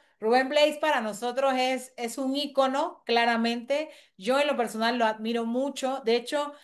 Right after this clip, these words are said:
mi forma de escribir tiene mucho que ver con cómo él, él, él es compositor, cómo él escribe, porque él regularmente narra historias. Él no, él no hace música, eh, vamos a decirlo así,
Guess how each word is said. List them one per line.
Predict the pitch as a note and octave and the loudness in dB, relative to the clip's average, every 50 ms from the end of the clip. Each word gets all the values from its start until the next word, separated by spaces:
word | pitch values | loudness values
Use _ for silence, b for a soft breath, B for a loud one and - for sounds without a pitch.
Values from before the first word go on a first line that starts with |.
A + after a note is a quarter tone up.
| B B B - | B B B -14
mi | A3 G3 A3 B3 B3+ B3 | -8 -2 0 0 0 0
forma | - - D#4 E4 E4+ F4 F#4 F4 | 2 4 4 4 6 6 4 4
de | D#4+ C#4 | 4 4
escribir | A#3 G#3+ - - A#3 A#3 A#3 A#3 C4+ C#4+ D4+ D4+ | 4 2 -4 -6 -4 -4 -2 -2 -2 -2 -2 -4
tiene | C#4+ C#4 C#4 C#4+ | -4 -2 -2 -2
mucho | C#4 C#4 D4 C#4+ - D#4+ D4 D4 | -2 -2 -6 -4 -4 -4 -4 -2
que | - A#3 A3+ | -2 -2 0
ver | A3 A#3 A#3+ A#3 - | 0 0 0 -2 -2
con | B3+ B3 A#3 A#3 - - | -2 -2 -4 -4 -10 -2
cómo | - A3+ A3+ A3+ A#3+ A#3 | 0 2 2 2 2 -2
él, | A#3+ A#3+ A#3+ A#3+ B3 - | -2 -2 -2 -4 -6 -6
él, | A#3 A#3 A3+ - - - | -10 -10 -10 -12 -12 -8
él | A#3 A#3 A3+ | -6 -6 -6
es | A3 A3+ - | -6 -8 -6
compositor, | - G#3+ G#3+ G#3 A3 G#3+ A#3+ B3+ B3 C4 C4 C4 C4 | -6 -6 -6 -6 -8 -6 -6 -4 -2 -2 -2 -2 -4
cómo | A#3+ A3 G#3+ A3 | -6 -2 -2 -2
él | A3+ | -2
escribe, | A3 A3 - C#4 C#4+ C4 B3 C4 C4 C4 B B B B | -2 -4 -4 -4 -2 0 -2 -2 -2 -6 B B B B
porque | A#3+ B3 - B3+ C4+ | -2 0 2 4 4
él | C4+ C4+ | 4 6
regularmente | D4+ C#4+ B3+ A#3 A#3 A3+ A#3+ B3 B3 B3 A#3+ C4+ C4 | 4 4 4 4 2 2 2 0 -2 -2 0 -2 -2
narra | B3+ B3 A#3+ B3 B3 B3 B3 A#3+ A#3+ A#3 A#3 | -2 -2 -2 0 0 0 0 0 -2 -2 -4
historias. | A3+ G3+ - - - C4 A#3+ G#3 F#3 E3+ D#3+ E3 E3 - - | -10 -12 -6 0 2 2 2 0 -2 -6 -10 -12 -16 -12 -6
Él | A3 A3+ A#3 A#3+ A#3+ A#3+ | -4 -2 -2 -2 0 0
no, | A#3+ A#3+ A#3 A3+ A3+ B B B B B B B | 2 2 2 0 -2 B B B B B B B
él | B3 C4 C#4 C#4+ | 0 2 2 4
no | C#4+ D4+ D4+ D4+ | 6 6 8 8
hace | D4+ D4+ D4 C#4+ D4 - D4+ C#4+ | 8 6 6 4 2 2 2 2
música, | C#4+ C#4 C#4 C#4 C4+ C4+ D4+ C#4 - - C4 C4 B3 B3 A#3+ A#3+ A#3 A3+ A3+ A3+ A3 A3+ - _ _ _ _ - | 2 2 0 -2 -2 -4 -6 -8 -6 0 2 4 4 4 4 2 2 0 0 -2 -4 -6 -14 _ _ _ _ -8
eh, | A3+ A#3 A3 A3 A3 G#3+ G#3+ A3 | -6 -4 -2 -2 -4 -4 -4 -2
vamos | C#4+ D4+ D#4+ F#4+ | -2 -2 0 0
a | D#4+ | 0
decirlo | C#4+ C#4 C#4+ C#4+ | 0 2 4 4
así, | C#4 C#4 D4+ D4 D4 D4 B | 4 4 2 -4 -4 -4 B